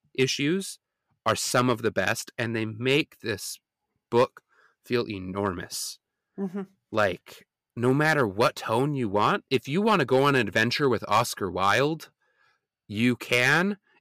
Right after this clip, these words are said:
Speaker 1: in the same book that you go into deep space with a
Speaker 2: Mm-hmm.
Speaker 1: shepherd from the stars who's gonna stop the great darkness with a shepherd's crook. Like, book's crazy.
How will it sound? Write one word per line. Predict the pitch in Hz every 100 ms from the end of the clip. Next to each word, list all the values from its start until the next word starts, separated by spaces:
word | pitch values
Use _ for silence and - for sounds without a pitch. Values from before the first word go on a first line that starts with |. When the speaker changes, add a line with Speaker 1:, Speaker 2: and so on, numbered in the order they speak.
| -
Speaker 1:
in | 123
the | 113
same | - - 135 147 117
book | 120 -
that | 123
you | 107
go | 98 110 117
into | 120 104 113
deep | 92 107 107 -
space | - - 101 120 - - _ - -
with | 113 113
a | 190
Speaker 2:
Mm-hmm. | 196
Speaker 1:
shepherd | 95 - - 139 127
from | - 117 104
the | 101
stars | - 110 98 104 107 117 120 - _ _
who's | 113 101
gonna | 104 95
stop | - - 104 101 -
the | 101
great | 92 104 101 92
darkness | 98 92 - 98 90 -
with | 95 95 -
a | 98
shepherd's | - 104 101 90
crook. | - - 104 - - _ _ _ _ _ -
Like, | 95 - - _ _ _ _ _ _ _
book's | 139 -
crazy. | - 98 135 -